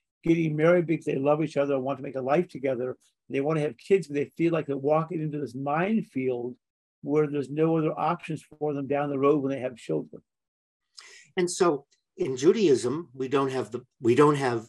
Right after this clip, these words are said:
Speaker 2: baptism as a, that, but we have a naming ceremony, a covenant ceremony.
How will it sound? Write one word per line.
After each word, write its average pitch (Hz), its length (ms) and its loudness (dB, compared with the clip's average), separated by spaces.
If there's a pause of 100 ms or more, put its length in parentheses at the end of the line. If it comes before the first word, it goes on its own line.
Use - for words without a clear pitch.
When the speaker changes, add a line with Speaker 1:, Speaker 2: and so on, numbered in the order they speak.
Speaker 2:
baptism 127 840 2 (100)
as 98 160 0
a, 101 100 2 (760)
that, 135 400 4 (180)
but 160 80 4
we 156 80 10
have 165 100 8
a 185 60 8
naming 214 320 6
ceremony, 160 640 0 (140)
a 175 60 2
covenant 196 580 4
ceremony. 104 680 -4